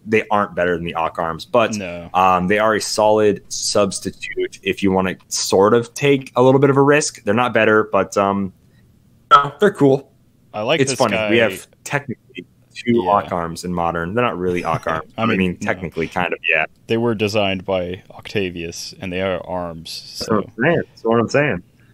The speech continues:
Speaker 2: Yeah. I like that, uh,
Speaker 1: All right, go for it. <laughs>
Speaker 2: in the current game where your sideline is full of, uh, troublerts and troublemakers, this guy could potentially bring in a troublemaker all by himself,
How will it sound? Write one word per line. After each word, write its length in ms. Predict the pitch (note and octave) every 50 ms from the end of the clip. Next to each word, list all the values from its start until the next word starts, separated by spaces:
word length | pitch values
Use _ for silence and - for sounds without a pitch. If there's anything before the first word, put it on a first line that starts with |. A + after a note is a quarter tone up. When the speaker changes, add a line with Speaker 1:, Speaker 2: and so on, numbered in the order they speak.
| _ -
Speaker 2:
Yeah. 300 | F#2+ F#2+ F#2 F2+ F2+ F#2 - _ _ _ - _ _ _ - _ _ _ _ _ _ _ _ - - -
I 140 | A2 A2+
like 320 | A2 A2 A#2 B2+ C3 - -
that, 160 | C3 B2 - - - _ -
uh, 40 | -
Speaker 1:
All 60 | G#2
right, 180 | G#2+ G#2 G2 F#2+
go 180 | G2 F#2 F2 F#2
for 140 | G2+ F#2+ F#2 -
it. 40 | - - - - - - - - - - -
<laughs> 0 | C3+ A#2 G#2+
Speaker 2:
in 80 | A#2 A#2
the 100 | A2+ A2
current 440 | - - - B2+ A#2+ A#2+ A#2 - G#2
game 460 | G#2+ G#2 G#2+ G#2+ A2 A2 A2+ A2+ G#2 B1
where 500 | F2+ G2 F#2+ F#2+ F#2 F#2 F#2 F2+ D#2+ - - - -
your 140 | G2+ G2
sideline 560 | - - - G2 F#2+ G2 G2 G2+ G2+ G2+ G2 F#2+
is 160 | F2+ - -
full 340 | - - G2 F#2+ F#2+ F#2 F2
of, 160 | D#2 - - - - - - - - - - _ _ - -
uh, 500 | G2+ F2+ F2 E2 E2 E2 D#2+ - - - - - _
troublerts 640 | - - - A2+ G#2 G#2 G#2 G#2 G#2 G#2 - - -
and 120 | F#2+ F#2
troublemakers, 1000 | - - G#2 G2 F#2+ F#2+ F2+ F2+ F#2 G2 - G#2 G#2+ A2 A2 A2 - - - - - - - _ _ - -
this 180 | G2+ G#2 -
guy 220 | - A2 G#2 G2+ G2
could 240 | - G#2+ F#2+ -
potentially 560 | - - - G#2+ G2+ G2+ - - G#2 G2+ G2 F2
bring 260 | - G2 F#2+ G2 G2+
in 80 | F#2+
a 80 | F#2 F2
troublemaker 800 | D#2+ - - F#2+ F#2 F#2+ G2 F#2+ F#2+ G2 F#2+ - G2+ G#2 G2+ G2+ -
all 180 | - G2 F#2+ F#2+
by 160 | F2+ F#2 F#2
himself, 580 | F2+ F2 - - F2 E2+ A2 A#2 - - -